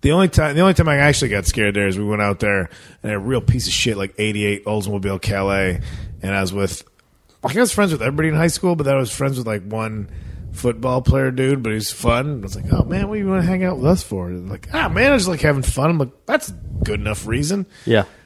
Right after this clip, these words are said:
Speaker 1: But then we passed up another person on Munger Road, and so I put it in reverse and started slowly following them. <laughs>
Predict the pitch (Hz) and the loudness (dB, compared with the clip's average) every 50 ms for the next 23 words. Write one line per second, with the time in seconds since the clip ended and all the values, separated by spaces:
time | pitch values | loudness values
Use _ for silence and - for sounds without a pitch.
0 | _ _ _ _ - - - 123 113 113 - 113 113 117 117 113 110 104 - - | _ _ _ _ -14 -6 -2 -2 -2 -2 -2 -2 0 0 0 0 0 0 -2 -2
1 | - - - - 113 113 113 - - - 117 104 - - - - 107 101 98 101 | 2 2 4 4 2 0 0 0 0 0 -2 -4 -4 -8 -8 -8 -8 -6 -6 -4
2 | 104 101 101 - - - 101 104 104 - 120 113 110 110 113 110 117 117 113 110 | -4 -4 -2 2 2 0 2 0 -4 -6 -4 -4 -4 -4 -2 -2 -2 -2 0 0
3 | 113 113 113 117 117 117 123 123 113 95 92 - - 104 101 98 95 - - - | 0 0 2 2 2 4 2 2 0 -2 -6 -6 -6 -4 -6 -4 2 4 4 4
4 | 104 101 98 104 101 98 95 82 85 95 101 104 110 113 - - - 90 85 - | 2 -2 -4 -4 -4 -4 -6 -4 -2 -2 0 2 2 0 0 -4 -8 -10 -10 -8
5 | - 104 98 92 85 - - - - 101 95 95 95 98 95 90 - - - 101 | -6 -4 -4 -4 -2 -2 -2 -2 -2 -2 0 0 2 2 2 0 -2 -4 -4 -4
6 | 92 95 98 101 104 104 101 104 104 104 107 107 110 120 113 - - - - - | -2 0 0 0 0 0 0 0 -2 -2 0 0 -2 -2 -4 -6 -12 -20 -20 -20
7 | - - - - - - - - _ - - - | -20 -20 -20 -20 -14 -12 -12 -12 _ -10 -2 0